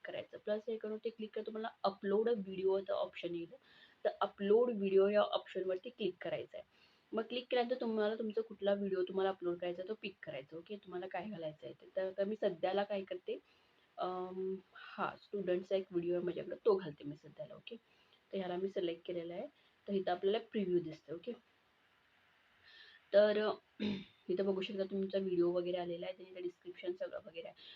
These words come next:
पण आम्ही इथून नाही करणार, आम्ही काय करूया, स्टुडिओमध्ये जाऊया, YouTube स्टुडिओ, तिथून आपण सगळं करूया. तर इथं फक्त अपलोड करा आणि काय करायचं,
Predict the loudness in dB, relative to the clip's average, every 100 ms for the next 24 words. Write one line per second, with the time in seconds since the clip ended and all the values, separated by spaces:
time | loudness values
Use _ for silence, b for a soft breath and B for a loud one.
0 | B -6 -4 -4 -4 -6 -4 0 2 2
1 | 0 -2 -6 -8 -6 -4 -4 -2 -4 -4
2 | -10 b b b -4 0 6 6 4 -2
3 | -4 -4 -2 0 2 0 -2 0 0 0
4 | 0 0 -2 -6 -4 -4 -2 -4 -6 -4
5 | -4 -4 -8 -4 -4 -4 -2 0 0 -2
6 | -2 -4 -4 -6 -4 -4 -2 -4